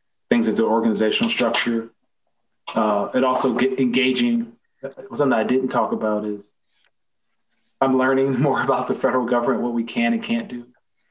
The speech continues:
it should and shouldn't do. Um, I think a lot of the,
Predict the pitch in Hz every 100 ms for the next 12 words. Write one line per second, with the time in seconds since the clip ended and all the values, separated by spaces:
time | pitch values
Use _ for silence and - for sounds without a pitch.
0 | _ _ _ _ - 113 - 135 131 113
1 | - 131 127 131 131 135 - _ 110 107
2 | 104 104 101 _ _ _ _ _ _ -
3 | 131 123 - - _ _ _ _ - 120
4 | 117 120 123 113 113 110 101